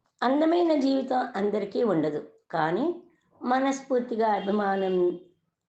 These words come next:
పంచేవాళ్ళుంటే ఆ లోటు తెలియదు.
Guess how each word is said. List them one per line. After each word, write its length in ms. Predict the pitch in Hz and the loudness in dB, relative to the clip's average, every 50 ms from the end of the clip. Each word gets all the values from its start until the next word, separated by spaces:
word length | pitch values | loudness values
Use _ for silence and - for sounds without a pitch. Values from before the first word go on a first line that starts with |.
| _ - | _ -4
పంచేవాళ్ళుంటే 960 | 175 175 185 175 180 190 180 170 165 165 156 151 147 151 147 147 - 226 294 - - - - _ _ _ _ _ _ _ _ _ _ _ _ _ _ _ | 0 0 0 0 0 0 0 2 2 2 0 0 0 -2 -2 -2 -2 -2 -2 -4 -6 -12 -20 _ _ _ _ _ _ _ _ _ _ _ _ _ _ _
ఆ 100 | - 214 220 | -2 0 0
లోటు 400 | 214 208 208 208 202 202 202 277 339 349 - - - _ _ _ _ _ _ _ | 2 2 2 2 2 2 0 -2 -4 -4 -6 -12 -20 _ _ _ _ _ _ _
తెలియదు. 440 | 175 151 147 151 147 143 135 139 139 | -4 -2 0 0 -2 -2 -2 -2 -4